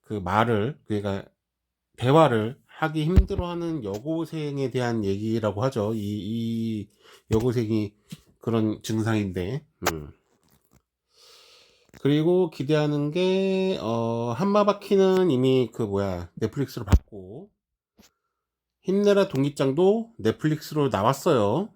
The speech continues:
아니, 넷플릭-, 아니, 죄송해요. 넷플릭스가 아니고 이미 완결이 됐어요. 그 힘내라 동기짱 저기 뭐야,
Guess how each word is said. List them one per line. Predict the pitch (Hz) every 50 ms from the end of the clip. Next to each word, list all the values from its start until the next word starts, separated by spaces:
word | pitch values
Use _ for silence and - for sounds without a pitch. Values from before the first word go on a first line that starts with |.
| _ _ _
아니, | - 104 117 110
넷플릭-, | 113 113 - 160 151 127
아니, | 107 123 123 117 117 104
죄송해요. | 95 127 131 131 123 110 95
넷플릭스가 | 92 113 113 - 160 147 143 - 160 135
아니고 | 113 107 117 156 147 120 101 - - - - - - - - -
이미 | 123 127 156 143
완결이 | 120 101 113 135 139 175 156 151
됐어요. | - 110 98 - - 143 117 101 95 104 143 185 196 _ - - _ - - - - - - - - - _
그 | - 190 190 190 185 185 185 180 175 175 175 170 165 160 151 143 135 120 113 - - _ _ _ _ _ _ _ _ _
힘내라 | 147 175 202 208 214 202 202 -
동기짱 | 151 147 151 165 156 - 165 160 151
저기 | - 147 131 127
뭐야, | 127 113 113 107 101 92 85 85